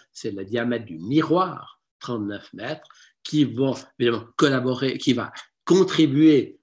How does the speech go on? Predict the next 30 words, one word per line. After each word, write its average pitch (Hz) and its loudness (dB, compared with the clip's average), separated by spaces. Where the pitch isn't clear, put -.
non 165 6
pas 120 -4
uniquement 135 2
à 113 -8
la 110 -4
recherche - -10
des 104 -6
exoplanètes 101 -10
et 95 -12
la 92 -14
recherche - -18
de 85 -14
la 87 -12
vie, 104 -4
et 85 -16
cetera, 131 -2
mais 104 -8
à - -14
tous 160 4
les 110 0
domaines 110 -8
de 101 -14
l'astrophysique. - -8
Euh, 104 -12
un 117 -2
gigantesque 127 0
télescope, 110 -10
euh, 107 -12
qui - -4
devrait 123 -2